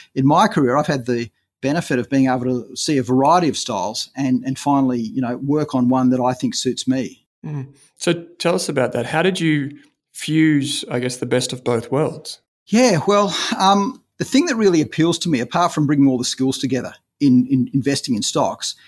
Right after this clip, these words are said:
Speaker 1: is the aspect of making money from the stock picks. So making money for the clients from the stock picks, you know, making, having stock picks that actually make money, not that, not a relative outperformance per se, but actually making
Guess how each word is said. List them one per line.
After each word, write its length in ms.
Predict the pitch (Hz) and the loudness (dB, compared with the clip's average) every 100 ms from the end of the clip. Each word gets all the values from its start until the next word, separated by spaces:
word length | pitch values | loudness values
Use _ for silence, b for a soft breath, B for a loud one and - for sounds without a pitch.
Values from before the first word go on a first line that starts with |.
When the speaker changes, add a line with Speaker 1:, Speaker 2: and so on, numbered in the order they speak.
| b b - | b b 0
Speaker 1:
is 260 | 165 147 | 2 2
the 140 | 156 165 | 0 0
aspect 480 | 208 - 220 - | 0 -2 -4 -2
of 140 | 139 135 | -4 0
making 640 | 151 160 143 143 131 - _ _ - | 2 2 0 0 -2 -4 _ _ -4
money 360 | 127 147 156 123 | 2 4 2 0
from 220 | - 127 | 0 0
the 60 | 123 | 0
stock 320 | - 127 - | -4 -6 -8
picks. 260 | - - | -12 -10
So 180 | - 123 | -4 0
making 320 | 139 175 190 | 2 2 4
money 220 | 180 165 156 | 2 2 0
for 140 | 147 | -4
the 80 | 127 | -6
clients 640 | - 143 139 127 - - - | -2 2 2 0 -4 -8 -8
from 200 | 139 135 | -2 0
the 60 | 127 | 0
stock 300 | - 131 - | -2 -4 -6
picks, 280 | 110 - - B B B | -10 -10 -16 B B B
you 80 | 135 | -4
know, 120 | 127 | -4
making, 520 | 147 170 180 175 139 | 0 0 0 0 -2
having 260 | 147 185 180 | 0 0 -2
stock 260 | - 147 | -4 -8
picks 200 | - 147 | -10 -10
that 100 | 135 143 | -8 -6
actually 280 | 143 143 | -6 -2
make 260 | 131 135 - | 0 0 -2
money, 180 | 147 117 | -6 0
not 220 | 160 196 | 0 0
that, 160 | 311 - b - | -2 -6 b -2
not 120 | 214 | 0
a 60 | 185 | 2
relative 420 | 160 175 - 156 | 2 0 0 0
outperformance 680 | 143 - 123 131 123 - | 0 -2 -6 0 0 -2
per 140 | - 117 | -8 -8
se, 300 | - 123 135 | -6 -4 -4
but 100 | 147 | -2
actually 520 | 156 - 147 131 127 b b _ - | -2 -2 0 0 -2 b b _ -2
making 500 | 147 156 143 135 131 | 0 0 2 0 0